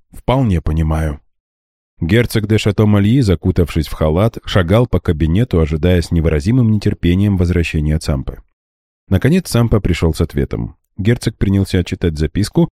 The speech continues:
а Цампа между тем спрятал в рукав связку ключей, делая вид, что прибирает в комнате. Но герцог не вспомнил ни о шкатулке, ни о ключах. «Давай скорее одеваться»,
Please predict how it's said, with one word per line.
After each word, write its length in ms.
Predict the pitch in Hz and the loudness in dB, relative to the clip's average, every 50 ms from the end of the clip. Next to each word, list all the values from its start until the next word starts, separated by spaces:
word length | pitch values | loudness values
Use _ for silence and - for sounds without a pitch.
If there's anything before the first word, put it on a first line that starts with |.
| _ _ | _ _
а 120 | - 98 | -2 -2
Цампа 340 | 95 - - 107 113 107 107 | 0 0 0 0 2 2 2
между 340 | 95 92 87 80 73 80 80 | 2 2 2 0 0 -2 -4
тем 240 | - - 87 82 80 | 0 0 0 0 -2
спрятал 460 | - - - 85 85 - - 78 78 | -2 -2 0 0 0 2 0 -2 0
в 60 | 71 | 0
рукав 360 | - 80 - - 98 101 - | -2 -4 -2 -2 -2 -2 -2
связку 480 | - - - 85 82 80 - - - 80 | -6 -4 -2 0 0 0 -2 -4 -8 -8
ключей, 480 | - - 76 73 - - 107 113 120 98 | -4 -2 -4 -4 -2 -2 0 0 0 0
делая 420 | - 85 87 85 80 80 76 73 | -2 0 0 2 2 2 0 0
вид, 200 | 71 85 90 - | 0 -2 -4 -4
что 160 | - - 82 | -4 -6 -4
прибирает 500 | - - 85 78 73 78 76 71 69 - | -2 -2 -2 0 0 0 0 0 -2 -4
в 60 | - | -4
комнате. 560 | - - 76 71 65 53 - - - - - - _ _ _ _ _ _ _ _ _ _ _ _ _ | -4 -4 -2 -2 -4 -6 -8 -10 -14 -14 -14 -16 _ _ _ _ _ _ _ _ _ _ _ _ _
Но 160 | 90 87 87 | 2 2 4
герцог 440 | 78 95 101 104 98 - 101 95 - | 4 2 2 2 0 0 -2 0 0
не 120 | 101 92 | 0 0
вспомнил 540 | 82 - - - 107 113 110 104 98 95 90 | 0 -2 -2 0 2 2 2 2 2 2 4
ни 220 | 87 104 151 170 | 4 4 2 2
о 100 | 147 104 | 2 0
шкатулке, 680 | 90 - - 92 82 - - 135 143 131 110 - 113 104 | -2 0 0 -2 0 0 0 0 0 0 0 0 0 2
ни 140 | 92 87 87 | 2 4 2
о 100 | 85 78 | 2 2
ключах. 640 | - 76 73 69 - - 76 65 - - - _ _ _ _ _ _ | 0 -2 -4 -4 -4 -4 -4 -4 -4 -6 -12 _ _ _ _ _ _
«Давай 340 | 95 127 131 135 147 139 131 | 0 2 2 4 4 2 0
скорее 420 | - - - 131 135 139 139 127 | 0 0 2 2 4 4 4 2
одеваться», 760 | - - 147 135 143 135 131 123 101 - - - 90 85 80 | 2 0 0 2 2 4 4 2 2 0 0 0 0 0 -2